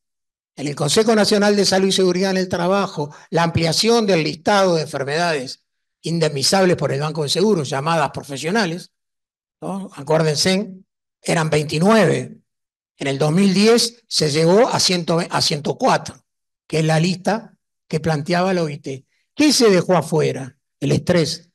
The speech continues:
¿Por qué se dejó afuera el estrés? Porque en ese momento no había protocolo para evaluar cuánto del estrés era de trabajar, cuánto del estrés era ser hincha de Nacional o de Peñarol,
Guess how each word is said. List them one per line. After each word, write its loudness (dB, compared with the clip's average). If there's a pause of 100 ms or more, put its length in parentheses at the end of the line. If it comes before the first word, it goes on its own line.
(540)
¿Por -10
qué 4
se 4
dejó 4
afuera 4
el 4
estrés? 2
Porque 2
en 6
ese 4
momento 4 (240)
no 2
había 2
protocolo 2
para -4 (960)
evaluar 4
cuánto 2
del 4
estrés 0
era 0 (540)
de -4
trabajar, 2
cuánto 0
del 2
estrés -2
era 0
ser -4
hincha -2
de -2
Nacional 0
o 0
de -4
Peñarol, -4